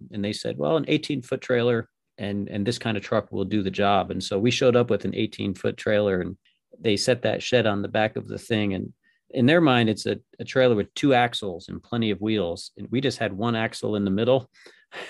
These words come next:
And we set that shed on top of that trailer, and it just, the whole thing went to the ground. And I see all these Amish woodmakers, their jaws have dropped, and they can't believe that we're actually gonna try to carry this thing from Pennsylvania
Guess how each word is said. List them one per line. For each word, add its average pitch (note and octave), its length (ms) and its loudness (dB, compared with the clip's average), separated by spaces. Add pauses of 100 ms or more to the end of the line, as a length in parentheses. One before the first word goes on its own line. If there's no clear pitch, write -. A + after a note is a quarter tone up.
(480)
And B2+ 100 4
we C#3 120 4
set C#3 260 2
that A#2+ 260 2
shed A#2+ 340 0
on A2 160 0
top A#2 240 0
of G#2+ 100 -6
that G#2+ 180 -2
trailer, G#2+ 420 -2
and A2 100 -4
it B2 140 -10
just, A2 340 -6
the G#2+ 120 0
whole F3+ 160 4
thing E3 260 2
went C#3 280 0
to C3 100 -2
the A#2 100 0
ground. G#2 560 -2 (460)
And A2 160 -6
I A2+ 80 -2
see B2+ 180 -6
all B2+ 160 2
these C3 220 0 (100)
Amish A#2+ 520 -2 (140)
woodmakers, A#2 880 0 (200)
their A#2 160 -2
jaws A#2+ 540 2
have G#2 200 -2
dropped, A#2+ 520 2
and G#2 160 -6
they G#2+ 80 -6
can't B2 280 -4
believe A#2 340 0
that G#2 100 -8
we're G#2 140 -6
actually G#2+ 320 -6
gonna G2+ 160 -4
try G#2 220 -4
to G2 200 -6
carry G#2 300 -4
this G2+ 200 -10
thing G2+ 220 -6
from G2 160 -12
Pennsylvania G2 880 -10